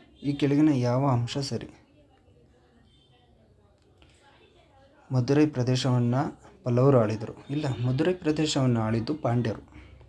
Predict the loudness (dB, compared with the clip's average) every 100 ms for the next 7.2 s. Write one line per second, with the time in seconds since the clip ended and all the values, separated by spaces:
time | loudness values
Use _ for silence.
0 | -20 -20 -14 -4 -2 2 2 2 -2 -4
1 | -2 -2 -2 -4 -4 -6 -8 -14 -20 -20
2 | -20 -20 -16 -10 -6 -6 -6 -8 -8 -12
3 | -14 -14 -16 -20 -20 -20 -20 -20 -20 -20
4 | -20 -20 -20 -20 -20 -20 -20 -20 -20 -20
5 | -20 -20 -20 -20 -20 -20 -20 -20 -20 -20
6 | -20 -20 -20 -20 -20 _ _ -20 -8 -4
7 | 0 -2